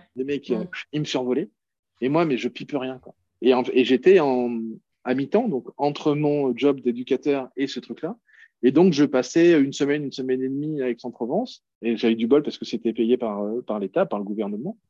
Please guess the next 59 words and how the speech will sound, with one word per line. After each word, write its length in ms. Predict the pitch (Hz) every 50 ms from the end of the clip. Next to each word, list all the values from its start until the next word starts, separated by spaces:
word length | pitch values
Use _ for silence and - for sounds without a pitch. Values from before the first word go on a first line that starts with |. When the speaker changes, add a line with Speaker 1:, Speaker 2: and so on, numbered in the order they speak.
| _ _ _ _ _ - 180
Speaker 2:
Mhm. 100 | 180 160
Speaker 1:
Et, 100 | 165 170
euh, 480 | 196 196 185 151 135 135 135 131 131 127
l'autre 220 | 127 143 147 143
semaine 300 | - - 147 139 135 135
et 120 | 127 123 123
demie, 280 | 127 139 160 190 220
ben, 140 | 185 147 123
je 60 | 113
la 80 | 113 113
passais 240 | 110 110 - - 170
dans 100 | 151 127
mon 160 | 120 113 110
job 200 | 110 131 147 143
d'éducateur. 480 | 127 113 110 110 - 139 - - 117 - _ _ _ _ _ _ _ _ _ -
Speaker 2:
Mhm, 120 | 202 202 196 196 190 180
mhm. 320 | 185 180 180 180 180 180 - _ _ _ _ _ _ _ _ _ -
Speaker 1:
Et 80 | 110 117
là, 120 | 135 151 156
je 100 | 143 143
me 60 | 123
rappelle 400 | 117 117 117 120 147 143 143 143
vraiment 280 | 110 123 127 143 170 165
pendant 240 | - 123 110 107 101
quelques 360 | - 143 127 123 - 127 117
semaines 400 | - - 165 180 196 156 120 104 -
où 100 | 131 120
je 100 | 113 117
me 140 | 127 120 117
mets 160 | 123 160 175
la 100 | 139 113
tête, 220 | - - 160 156 131 127
mais 120 | 110 107
vraiment 320 | 101 113 139 151 160 175
dans 100 | 170 156
les, 140 | 135 123 117 120
mais 120 | 127 131
comme 180 | 127 - 143 135
jamais, 260 | 139 147 143 139 120
en 60 | 107
fait. 140 | - _ - _ _ _ _ _ _ _ -
La 100 | 110 113
tête 180 | - - 175 165
dans 100 | 160 139
les 100 | 127 123
bouquins, 500 | 117 120 110 - 175 175 156 147 123 117
à 120 | 85 117
me 80 | 117 117
dire, « 120 | 147 175 127
Il 40 |
faut 120 | - - 113
que 40 | -
je 40 |
me 60 | 127 120
mette 160 | 123 113 -
à 60 | 113
niveau » 260 | 117 113 107 143 202 196
parce 180 | - - -
que 100 | - 113